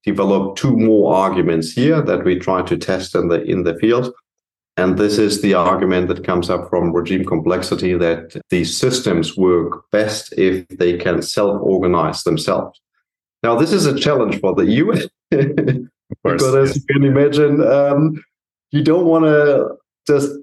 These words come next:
Speaker 1: u-, usually the programs are designed in a way that they support your own goals, more or less, as an institution, right? So you have a more, you wanna have control over your own resources and how they are,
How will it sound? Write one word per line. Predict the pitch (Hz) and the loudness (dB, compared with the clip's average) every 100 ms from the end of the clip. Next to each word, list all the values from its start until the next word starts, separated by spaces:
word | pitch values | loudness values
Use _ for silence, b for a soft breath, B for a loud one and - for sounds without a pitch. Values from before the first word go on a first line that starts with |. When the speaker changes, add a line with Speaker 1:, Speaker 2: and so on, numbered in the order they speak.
| _ _ - | _ _ -10
Speaker 1:
u-, | 147 | -6
usually | 139 175 175 151 | 0 2 4 2
the | 131 123 | 0 0
programs | 160 139 127 117 | 0 2 2 2
are | 87 113 | 0 2
designed | 110 107 113 117 113 | 0 0 0 0 -2
in | 104 | 0
a | 104 | 0
way | 101 101 101 101 104 | 2 2 2 2 2
that | 104 98 | 0 0
they | 101 98 | 0 -2
support | 107 101 104 98 92 | -2 -2 0 0 0
your | 104 - | 0 2
own | 107 101 | 2 2
goals, | 98 90 76 - | 2 0 -2 -4
more | 107 95 87 | -2 2 2
or | |
less, | 85 78 - | 2 -2 -2
as | 87 - | -2 0
an | 82 | 0
institution, | 85 - 80 110 98 - - - - | 0 -2 -2 -2 -2 -6 -10 -10 -4
right? | 95 101 98 | -2 -2 -4
So | - 85 | -2 0
you | 85 127 95 | 2 0 0
have | 95 92 | -2 -2
a | |
more, | 90 90 90 87 87 55 | 0 2 2 2 0 0
you | 104 | 0
wanna | 101 101 | 2 2
have | 98 95 | -2 -2
control | 90 82 110 85 78 | -4 -2 0 2 2
over | 87 85 80 - | 2 2 0 2
your | 87 | 2
own | 95 92 | 2 2
resources | 87 - 87 78 87 80 | 0 0 -2 0 -2 -2
and | 78 87 | -2 -2
how | 92 87 | -2 0
they | 85 | 0
are, | 80 | 0